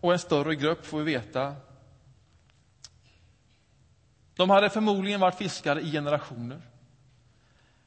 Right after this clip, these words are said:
Eh, förmodligen fler generationer än bara sin far.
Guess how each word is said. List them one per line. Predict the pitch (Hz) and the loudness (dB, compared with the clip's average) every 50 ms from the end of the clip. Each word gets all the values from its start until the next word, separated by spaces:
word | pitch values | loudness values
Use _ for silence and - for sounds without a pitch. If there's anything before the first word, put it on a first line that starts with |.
| _ _ _ - | _ _ _ 2
Eh, | 143 147 151 151 151 147 147 | 4 6 8 8 6 4 2
förmodligen | - - 202 196 202 202 196 196 202 208 185 | 0 0 2 4 4 4 2 2 0 -2 -4
fler | - - - 170 175 202 226 233 | -6 -6 -2 0 2 2 2 2
generationer | 226 226 226 220 214 160 175 143 131 127 120 120 117 113 - - - | 2 2 2 0 0 -2 -2 -4 -4 -4 -4 -4 -6 -8 -6 -2 0
än | 165 160 | 0 2
bara | 151 180 170 151 147 147 139 | 4 4 6 6 6 6 4
sin | - 156 151 | 2 -2 -6
far. | 139 - - 135 131 156 170 165 160 | -6 -6 -6 -6 -6 -6 -6 -8 -10